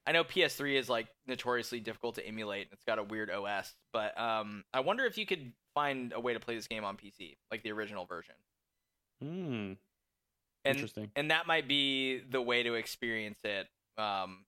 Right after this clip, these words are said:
Speaker 1: if you're not gonna get a P S five for a while.
Speaker 2: Right.
Speaker 1: But, um, yeah, the, the amount of time to platinum for this, I think, is not actually too bad. You know, it's, uh, it says twenty-five to thirty hours here if you played the original, around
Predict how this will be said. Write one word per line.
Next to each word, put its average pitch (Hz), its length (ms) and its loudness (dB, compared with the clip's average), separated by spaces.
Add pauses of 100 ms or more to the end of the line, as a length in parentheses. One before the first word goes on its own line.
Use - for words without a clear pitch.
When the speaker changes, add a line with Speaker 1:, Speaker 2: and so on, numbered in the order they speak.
Speaker 1:
if 123 100 -4
you're 123 100 2
not 110 140 2
gonna 113 140 -2
get 104 120 -2
a 95 60 -2
P - 160 -4
S 98 160 -4
five 80 320 -2 (240)
for 107 80 -2
a 87 60 -4
while. 62 300 -4 (840)
Speaker 2:
Right. 117 380 2 (220)
Speaker 1:
But, 101 60 -6
um, 92 260 -6 (920)
yeah, 196 200 6
the, 175 200 0
the 175 120 2
amount 208 280 4
of 233 80 -6
time 180 320 2
to 214 60 -2
platinum 202 440 2
for 202 140 -2
this, 214 200 0
I 156 80 4
think, 147 240 0
is 135 380 -2 (160)
not 180 320 4
actually 165 320 2
too 165 160 -4
bad. 117 340 2
You 143 100 -2
know, 131 140 4
it's, - 280 0
uh, 117 300 4
it - 540 -8
says 139 100 0
twenty-five 180 440 6
to 165 60 -4
thirty 160 260 2
hours 143 280 4
here 151 140 2
if 135 100 -2
you 127 80 -6
played 131 240 0
the 120 120 -2
original, 113 500 0
around 113 260 0